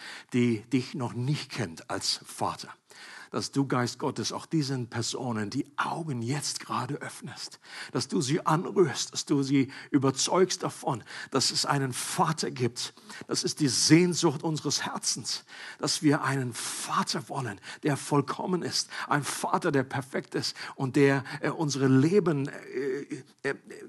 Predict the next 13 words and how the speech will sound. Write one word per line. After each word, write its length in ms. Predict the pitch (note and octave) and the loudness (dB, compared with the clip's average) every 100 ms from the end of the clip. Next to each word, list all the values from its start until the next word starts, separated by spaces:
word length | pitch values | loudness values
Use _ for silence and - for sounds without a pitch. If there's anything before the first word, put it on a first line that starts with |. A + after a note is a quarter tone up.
| - | -14
überschaut 760 | D3+ E3+ D#3+ - - D#3 F#3+ G3+ | -4 0 2 2 2 2 4 2
und 160 | D#3+ | 2
der 160 | D3 D#3 | 0 0
uns 180 | E3+ - | -2 -2
umgibt 540 | E3+ D3+ A#2 D#3+ - | 0 0 2 0 0
von 160 | - D3 | -6 0
allen 300 | C#3+ D3+ C#3+ | 2 2 2
Seiten 520 | A#2+ C3 F3+ - C#3+ | 2 2 0 -4 -6
und 160 | C3 D#3 | -2 -2
uns 280 | C#3+ - - - - | 0 -2 -2 -10 -4
Sicherheit 720 | A2+ - G3+ - D#3 D#3+ - | 2 4 4 4 2 0 2
geben 300 | E3 D3 E3+ | 2 2 0
möchte. 380 | A#2+ - - | -4 -6 -12